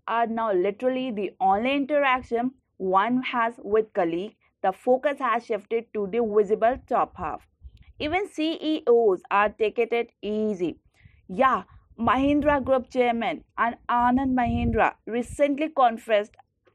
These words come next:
on Twitter that he had donned a lungi under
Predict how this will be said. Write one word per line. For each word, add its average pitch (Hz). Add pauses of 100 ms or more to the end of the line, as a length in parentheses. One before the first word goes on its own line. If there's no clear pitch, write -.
(140)
on 226
Twitter 220 (240)
that 170
he 254
had 233 (240)
donned 180
a 240
lungi 214 (160)
under 202